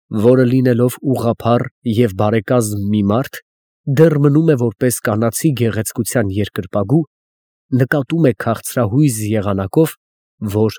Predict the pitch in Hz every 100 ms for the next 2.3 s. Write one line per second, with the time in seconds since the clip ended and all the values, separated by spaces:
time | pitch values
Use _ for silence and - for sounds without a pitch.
0 | - 107 120 147 95 _ _ _ _ -
1 | 147 160 160 160 - 151 104 101 95 120
2 | - 165 101